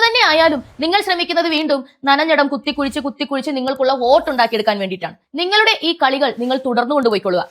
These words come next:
ജനങ്ങളെ കണ്ടറിഞ്ഞ് മാത്രം വോട്ട് ചെയ്യുക. വോട്ടിന് വേണ്ടി ഏത് കഴുതക്കാലും പിടിക്കാൻ തയ്യാറായിട്ടുള്ള ഇതുപോലുള്ള രാഷ്ട്രീയക്കാരെ കണ്ടറിഞ്ഞ് മാത്രം വോട്ട് ചെയ്യുക. ജീവിച്ചിരിക്കണം,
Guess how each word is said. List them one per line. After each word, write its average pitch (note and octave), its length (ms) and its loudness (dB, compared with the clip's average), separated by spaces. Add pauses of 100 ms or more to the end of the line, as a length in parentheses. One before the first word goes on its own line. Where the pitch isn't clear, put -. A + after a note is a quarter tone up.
(300)
ജനങ്ങളെ F#4 380 4 (280)
കണ്ടറിഞ്ഞ് D4 640 2
മാത്രം B3+ 420 0
വോട്ട് G#3+ 220 -2
ചെയ്യുക. F3 260 -6 (220)
വോട്ടിന് F4+ 560 4
വേണ്ടി C#4+ 220 2
ഏത് D#4 680 6
കഴുതക്കാലും D4+ 520 0
പിടിക്കാൻ C4 360 -4
തയ്യാറായിട്ടുള്ള B3+ 640 0 (160)
ഇതുപോലുള്ള F4+ 480 4
രാഷ്ട്രീയക്കാരെ C#4+ 720 0 (220)
കണ്ടറിഞ്ഞ് A#3+ 560 -4 (100)
മാത്രം A3+ 340 -2
വോട്ട് G#3 200 -4
ചെയ്യുക. F3+ 280 -2 (500)
ജീവിച്ചിരിക്കണം, D4+ 640 2